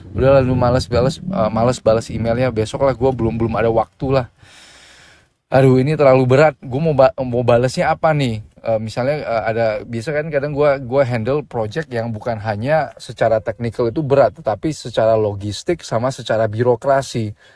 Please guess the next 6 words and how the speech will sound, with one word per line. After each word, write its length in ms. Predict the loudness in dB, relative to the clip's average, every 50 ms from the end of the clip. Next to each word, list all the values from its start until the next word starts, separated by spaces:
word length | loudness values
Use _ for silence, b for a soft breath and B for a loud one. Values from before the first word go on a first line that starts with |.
| b b _
melibatkan, 760 | -2 0 0 2 2 2 2 0 2 0 0 0 0 -2 -8 b b b b b b b b b
eh, 360 | -2 0 0 2 2 0 -2 -2 0 2
orang 240 | 2 2 2 0 0
ekspor, 540 | -4 -6 -6 -6 -12 -2 2 4 4 4 4
melibatkan 720 | 2 0 0 0 4 4 4 4 2 2 0 0 0 0
orang 340 | -2 0 0 0 0 -2